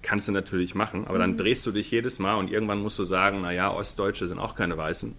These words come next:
Speaker 1: und so, dann, das klappt nicht.
Speaker 2: Mhm.
Speaker 1: Und deshalb, ähm, würde ich schon sagen, zie-, ziemlich deutlich, äh, dass, äh, weiße Menschen in Deutschland auch,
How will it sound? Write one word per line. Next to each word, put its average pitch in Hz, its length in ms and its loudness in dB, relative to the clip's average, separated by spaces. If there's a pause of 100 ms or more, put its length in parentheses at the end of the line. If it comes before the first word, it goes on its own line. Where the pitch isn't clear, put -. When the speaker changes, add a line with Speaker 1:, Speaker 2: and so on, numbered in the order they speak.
Speaker 1:
und 98 80 -2
so, 104 120 2
dann, - 540 -2
das 95 220 -2
klappt - 200 -2
nicht. - 280 -2
Speaker 2:
Mhm. 214 80 -4 (240)
Speaker 1:
Und 92 120 -2
deshalb, 98 360 2 (180)
ähm, 90 300 2
würde 92 180 2
ich 90 100 -4
schon 98 200 0
sagen, 92 500 0
zie-, - 320 -6
ziemlich - 460 -6
deutlich, 95 600 0
äh, 90 200 -2
dass, - 380 -4
äh, 82 300 -4
weiße 98 640 -2
Menschen 92 500 -6
in 87 120 -10
Deutschland 85 400 -6
auch, 82 220 -6